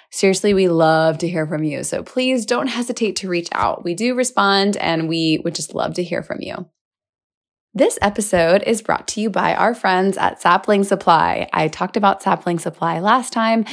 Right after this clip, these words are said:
and, um, they're just so great. They're a wonderful Montessori furniture company. They make furniture for all age ranges, so go ahead and check them out. It's w w w dot sapling supply dot net with a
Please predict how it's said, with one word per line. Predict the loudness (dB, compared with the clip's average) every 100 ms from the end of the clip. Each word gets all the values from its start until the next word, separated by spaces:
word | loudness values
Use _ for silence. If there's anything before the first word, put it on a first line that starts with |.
| -12 -18 -20 _
and, | 2 2 2 2 -2 0
um, | 0 2 0 2
they're | 4 4
just | 2 -2 -4 -4
so | -2 0 0
great. | -2 -4 -2
They're | 0 2
a | 2
wonderful | 4 6 6 4 0 2 4
Montessori | 6 4 2 0 2
furniture | 0 0 0 -2
company. | -2 -2 0 0 -2 -8 -12 0
They | 2
make | 4 2 2
furniture | -2 -2 -2 -4
for | -2 -2 4
all | 8 10 10 8 6
age | 2 2 2
ranges, | 0 0 0 -2 -2
so | -4
go | 0 4
ahead | 4 4
and | 2
check | 0 -2 0
them | 2
out. | 4 4 4 2 -12 -18 -18 -2
It's | 0 0 -2
w | -2 2 4
w | 4 4 4
w | 2 2 0
dot | 2 2 0
sapling | 2 2 2 0 2
supply | 0 -2 2 2 4
dot | 2 0
net | 2 2 2 0
with | -4
a | -2 -4